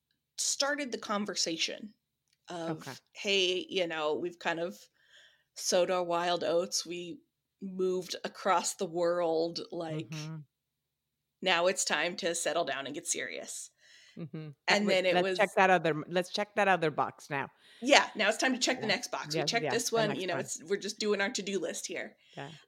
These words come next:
Speaker 2: If you
Speaker 1: Um,
Speaker 2: haven't seen, uh, have you ever wa-, Michelle Poler, have you ever heard of her? I'll, I'll
Speaker 1: Yes.
Speaker 2: send you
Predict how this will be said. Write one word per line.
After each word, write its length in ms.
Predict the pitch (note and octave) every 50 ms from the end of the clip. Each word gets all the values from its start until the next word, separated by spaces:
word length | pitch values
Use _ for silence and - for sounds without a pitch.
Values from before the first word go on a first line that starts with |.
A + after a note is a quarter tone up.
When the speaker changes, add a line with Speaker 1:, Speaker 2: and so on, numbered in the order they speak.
| _ _ -
Speaker 2:
If 180 | F#3+ G3+ F#3+
you 120 | F#3+ G#3 G3
Speaker 1:
Um, 0 |
Speaker 2:
haven't 400 | E3+ A3 A3+ A#3+ B3+ C#4 A#3 -
seen, 280 | - A3+ G#3+ G#3 G3 -
uh, 140 | F#3 F#3+ E3 -
have 180 | F3+ G3 F#3 F#3+
you 60 | G#3
ever 240 | G#3+ G#3 A#3 A#3 A3+
wa-, 200 | G3 C#3 F3+ - -
Michelle 460 | F#3+ F#3 F3 - - - G3 F#3+ G#3
Poler, 560 | G3 - - G3+ F#3 F3+ F3 D#3+ C#3+ C3+ C3+
have 180 | - - E3 D#3+
you 60 | E3+
ever 140 | E3+ E3 G3
heard 360 | E3 F3 G3 G3 G3+ G3+ F#3
of 160 | - - F#3
her? 380 | F#3+ F3+ G#3 G#3+ G#3 G3+ G3 - _ _ _ _ _ _ _ _ _ _ _ _ _ _ -
I'll, 220 | E3 F#3 F#3 - -
I'll 180 | F3+ F#3+ G3 G3+
Speaker 1:
Yes. 20 |
Speaker 2:
send 300 | - - A3+ G#3 G#3 F3+ F#3
you 220 | G3+ F#3 F3 E3